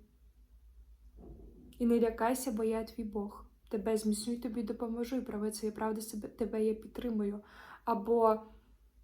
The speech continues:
куди б ти, "You will succeed whatever you choose to do". Тобі буде щастити,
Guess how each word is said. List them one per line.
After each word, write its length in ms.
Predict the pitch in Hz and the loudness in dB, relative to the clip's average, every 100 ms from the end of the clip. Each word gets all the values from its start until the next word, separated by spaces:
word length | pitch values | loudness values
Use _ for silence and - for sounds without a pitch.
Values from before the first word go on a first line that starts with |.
| _ - - - | _ -20 -20 -2
куди 300 | 254 214 285 | 0 6 6
б 180 | 285 - | 6 -2
ти, 280 | 262 262 - | 0 0 0
"You 180 | 220 262 | 0 2
will 160 | 262 330 | 4 2
succeed 480 | - 247 - 269 | 0 -2 0 -2
whatever 300 | 240 226 233 | -2 -2 0
you 260 | 226 226 - | 2 0 -6
choose 140 | 226 | -6
to 100 | 247 | -4
do". 260 | 208 262 220 - - - _ _ _ _ - | -2 -2 -2 -6 -20 -20 _ _ _ _ -12
Тобі 280 | - 220 262 | -2 6 6
буде 320 | 247 294 294 | 6 4 4
щастити, 800 | 277 - 277 - 320 320 247 220 | 4 2 -2 2 2 4 2 0